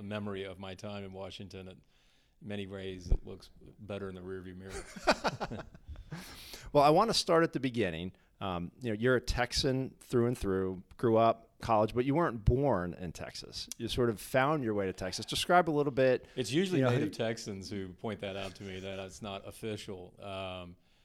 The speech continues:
Speaker 1: that is true. I, my parents moved from, uh, I was born in Waukegan, Illinois. Uh,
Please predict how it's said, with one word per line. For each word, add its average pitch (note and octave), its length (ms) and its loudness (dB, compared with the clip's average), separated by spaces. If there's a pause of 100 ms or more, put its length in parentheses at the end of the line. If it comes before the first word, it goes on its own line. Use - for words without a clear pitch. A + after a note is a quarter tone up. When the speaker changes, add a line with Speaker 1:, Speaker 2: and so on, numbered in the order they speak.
(140)
Speaker 1:
that G#2+ 120 -2
is A2 120 -4
true. G#2 200 -4
I, F#2 120 -6
my G2 280 -12
parents G2+ 400 -10
moved F#2+ 360 -12 (180)
from, F#2 560 -14
uh, F#2+ 280 -16
I G2 40 -12
was F#2+ 100 -12
born F#2+ 200 -10
in F#2 40 -10
Waukegan, F#2 420 -10
Illinois. F#2 520 -14 (760)
Uh, F2 500 -10